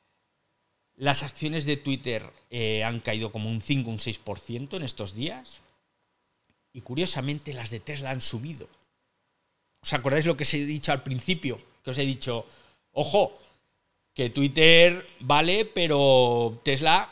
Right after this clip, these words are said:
pues ahora ha ocurrido lo contrario. Se anuncia que no van a comprar Twitter y las acciones de Tesla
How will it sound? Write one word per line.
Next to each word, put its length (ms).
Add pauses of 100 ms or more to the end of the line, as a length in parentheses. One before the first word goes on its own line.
(140)
pues 360
ahora 260
ha 20
ocurrido 380
lo 80
contrario. 640
Se 240
anuncia 640 (800)
que 140
no 160
van 200
a 100
comprar 380
Twitter 440 (520)
y 260 (100)
las 260
acciones 360
de 80
Tesla 460